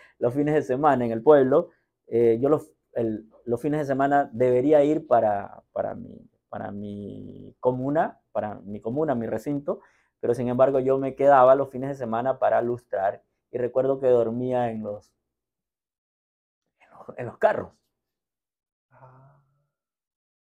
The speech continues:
Speaker 2: ¿Cómo fue ese proceso en el que usted era como el único con ese tipo de mentalidad, cuando todos los demás,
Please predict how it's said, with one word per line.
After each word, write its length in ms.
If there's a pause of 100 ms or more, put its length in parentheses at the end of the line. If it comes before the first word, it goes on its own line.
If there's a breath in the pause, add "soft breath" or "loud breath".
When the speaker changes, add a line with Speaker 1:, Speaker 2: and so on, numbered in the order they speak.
(160)
Speaker 2:
¿Cómo 340
fue 440 (460)
ese 260
proceso 560
en 100
el 140
que 80
usted 260
era 260
como 380
el 180
único 360
con 160
ese 160
tipo 260
de 80
mentalidad, 540 (420)
cuando 260
todos 200
los 140
demás, 360